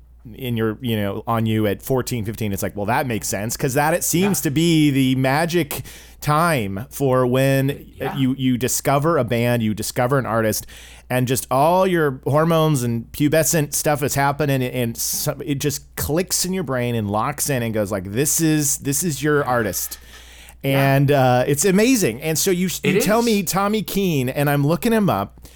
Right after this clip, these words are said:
Speaker 1: and you sent me this really great performance on Conan, which I watched.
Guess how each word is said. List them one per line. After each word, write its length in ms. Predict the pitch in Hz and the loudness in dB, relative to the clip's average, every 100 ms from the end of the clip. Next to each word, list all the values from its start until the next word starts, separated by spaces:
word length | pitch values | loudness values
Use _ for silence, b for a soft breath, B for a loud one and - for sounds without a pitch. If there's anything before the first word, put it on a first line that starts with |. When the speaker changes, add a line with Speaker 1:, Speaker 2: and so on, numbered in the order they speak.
| B B B - | B B B -4
Speaker 1:
and 100 | 151 | 0
you 80 | 139 | 0
sent 180 | 175 | 0
me 80 | 156 | 0
this 200 | 135 123 | 0 0
really 340 | 139 190 208 190 | 0 2 2 2
great 300 | 170 160 147 | 2 0 0
performance 520 | 135 143 135 123 - | -2 0 2 0 0
on 180 | 117 113 | -2 -2
Conan, 360 | 127 113 117 | 0 0 2
which 160 | 117 127 | 0 0
I 100 | 113 | 0
watched. 680 | 110 113 110 101 - - | 0 2 2 0 -6 -10